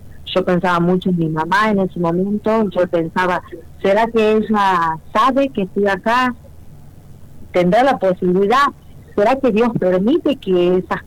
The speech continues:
que las personas que ya no están se enteren, sepan lo, eh, las cosas hermosas que vamos viviendo acá?". No sé si se permitirá que sepan las cosas tristes, porque entonces sería una cosa muy,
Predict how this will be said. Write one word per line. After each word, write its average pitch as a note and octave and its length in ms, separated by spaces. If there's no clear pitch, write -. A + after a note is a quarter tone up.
que D#3+ 100
las D#3 120
personas G#3+ 440
que E3+ 100
ya F3 140
no G3 100
están G#3+ 340
se F#3+ 80
enteren, F#3+ 760
sepan A#3 560
lo, E3 380
eh, E3 440
las F3 220
cosas A#3+ 360
hermosas G#3+ 480
que - 100
vamos F#3 280
viviendo F3+ 440
acá?". G#3+ 320
No A3+ 240
sé D#4+ 180
si D4+ 120
se G#3 140
permitirá G3 1000
que F#3 200
sepan A3+ 300
las F#3 160
cosas F#3+ 300
tristes, F4+ 420
porque E3 260
entonces A3+ 380
sería F3+ 400
una D#3+ 200
cosa F3 260
muy, F3+ 240